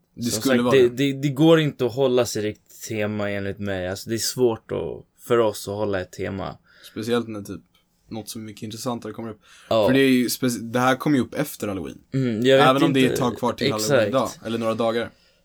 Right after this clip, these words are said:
Speaker 2: Men jag vet inte riktigt hur mycket vi snackade om nu, jag kommer inte ihåg. Men vi har snackat väldigt mycket om vetenskapliga grejer och sånt som jag tycker är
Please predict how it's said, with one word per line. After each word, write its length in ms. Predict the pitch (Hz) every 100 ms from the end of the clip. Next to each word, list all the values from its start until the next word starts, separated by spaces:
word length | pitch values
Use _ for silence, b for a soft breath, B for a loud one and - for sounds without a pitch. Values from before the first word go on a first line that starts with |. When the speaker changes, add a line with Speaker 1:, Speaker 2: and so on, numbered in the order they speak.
| _ -
Speaker 2:
Men 140 | 147
jag 80 | 170
vet 180 | 190 190
inte 300 | 180 170 165
riktigt 560 | 170 170 - 165 -
hur 60 | 170
mycket 320 | 165 160 160
vi 100 | 143
snackade 540 | 151 - 151 - 147 135
om 180 | 127 127
nu, 180 | 110
jag 100 | 104 -
kommer 140 | 139
inte 160 | 127 131
ihåg. 540 | 131 131 127 123 117 B
Men 140 | 135 139
vi 60 |
har 60 | 143
snackat 360 | 151 143 143
väldigt 400 | 131 147 139 135 120
mycket 260 | 127 127
om 120 | 117
vetenskapliga 840 | 117 123 - 113 - 127 - 110 104
grejer 260 | 98 98 98
och 60 |
sånt 260 | - 104 101
som 120 | 110
jag 140 | 113
tycker 240 | - 101 98
är 260 | 98 104